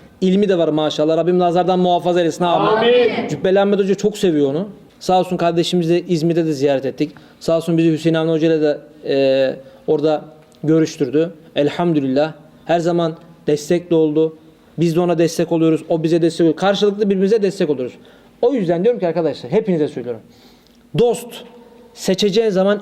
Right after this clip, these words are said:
Speaker 1: en kötü gününde bakacaksın. En kötü gününde. Herkesin seni öldürmeye çalıştığı, herkesin seni vurmaya çalıştığı, herkesin seni yerin dibine sokmaya çalıştığı o günde bak bakayım yanında kimler var. Ona göre.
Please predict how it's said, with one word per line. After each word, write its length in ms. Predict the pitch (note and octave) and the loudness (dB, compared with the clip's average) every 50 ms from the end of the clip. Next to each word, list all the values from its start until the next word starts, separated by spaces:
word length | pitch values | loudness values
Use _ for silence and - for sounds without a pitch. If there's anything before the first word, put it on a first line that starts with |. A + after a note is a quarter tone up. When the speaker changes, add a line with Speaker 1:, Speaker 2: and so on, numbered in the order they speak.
| - - | -4 -2
Speaker 1:
en 360 | G#3 G#3 G#3+ G#3+ G3+ G3 F#3 | 0 0 2 2 2 2 0
kötü 320 | F#3 - - F3 E3 F3+ F3+ | 0 -2 -2 -2 -2 -2 -2
gününde 540 | D3 D#3 D#3+ D#3+ D#3+ D#3+ D3+ D#3 E3 D3 | 0 0 0 2 2 0 0 0 0 -2
bakacaksın. 640 | D3+ C#3 - D3 C3+ B2 C3+ A#2+ - - - A#2 - - - - - _ _ _ - | -2 -2 -2 -4 -4 -4 -6 -8 -8 -12 -18 -20 -20 -20 -20 -20 -20 _ _ _ -2
En 360 | A#3+ C#4 C#4 C4+ B3 A#3+ G3 | -2 -2 -2 -4 -4 -4 -6
kötü 320 | - - B3 F3+ F#3+ G3 | -2 -2 -2 0 0 0
gününde. 480 | D#3+ E3+ D#3+ D3+ C#3+ C3+ B2+ - - - - - - - - - | 0 0 0 0 -2 -4 -6 -8 -12 -14 -18 -20 -20 -20 -20 -6
Herkesin 520 | - G#3+ C#4+ D4+ C#4 F3+ A#3+ A3+ G#3 B3+ B3+ | -2 -2 -2 -2 0 0 0 0 2 0 0
seni 300 | F#3+ - G#3+ A3 B3 B3 | 0 0 0 0 0 0
öldürmeye 640 | B3 A#3+ A3+ A3 G3+ G3 A#3 A#3 A3+ A#3+ B3 A#3+ | 0 2 2 2 2 0 2 2 2 2 2 0
çalıştığı, 500 | - A3 G3+ F#3+ E3 - - E3+ D3+ - - - - - | 0 0 0 0 -2 0 0 0 0 0 -2 -10 -18 -4
herkesin 400 | - G#3+ C#4+ D#4 C#4+ B3+ B3 C4 | 0 0 0 2 0 0 0 0
seni 200 | G#3 G#3+ B3 B3+ | 0 0 0 2
vurmaya 360 | B3 A3+ G#3+ G#3 A3 A#3 B3 | 2 2 2 2 2 0 0
çalıştığı, 420 | A#3+ B3 A3+ G3+ - - F3+ D#3+ - - - - - | 2 2 0 0 2 0 -2 -2 -2 -4 -14 -18 -6
herkesin 540 | - G3 B3 D4 D4 A3+ A#3+ B3+ A#3 A#3+ A#3 | -2 0 0 0 0 0 0 0 0 0 0
seni 260 | F#3 A#3+ A#3+ A3+ G#3+ | 0 2 2 2 2
yerin 260 | G#3 A3 A#3+ B3+ A#3+ | 2 2 2 2 0
dibine 260 | A#3+ A#3 A3 B3 C4 - | 0 0 2 0 0 0
sokmaya 340 | - A#3 A#3+ A3+ A3+ G#3+ | 0 -2 -2 0 0 0
çalıştığı 340 | - A3 G#3 F3+ - - G3+ - | 2 0 0 -2 -2 -4 0 0
o 160 | B3 B3+ F3+ | 2 2 2
günde 520 | F#3+ A3 G3+ F#3+ F3 A3 C#4+ D#4 C#4+ - - - - - - - - - - - - - - - - - - - - - - - - | 2 2 2 2 2 2 2 2 0 -2 -4 -10 -14 -16 -18 -20 -20 -20 -20 -20 -20 -20 -20 -20 -20 -20 -20 -20 -20 -20 -20 -6 -4
bak 240 | C#3+ D3+ - - D3+ | -4 -4 -4 -4 -4
bakayım 260 | C#3+ C#3+ - D3+ C#3+ | -4 -2 -2 -2 0
yanında 340 | C3+ C3 C3 B2+ B2+ B2+ A2+ | 0 0 0 0 -2 -2 -2
kimler 380 | - - A#2+ A#2+ A#2 A2 A2 | -4 -6 -6 -4 -4 -4 -6
var. 360 | G#2+ F#2+ F#2 - - - - - _ _ _ _ - - - _ _ _ _ _ _ _ _ _ _ _ _ _ _ _ - - | -6 -8 -10 -14 -18 -20 -20 -20 _ _ _ _ -20 -20 -20 _ _ _ _ _ _ _ _ _ _ _ _ _ _ _ -4 -2
Ona 220 | D#3+ E3 D#3 D3 | 0 2 2 0
göre. 280 | A#2+ B2 A2+ A2 G2 | 0 -2 -4 -4 -4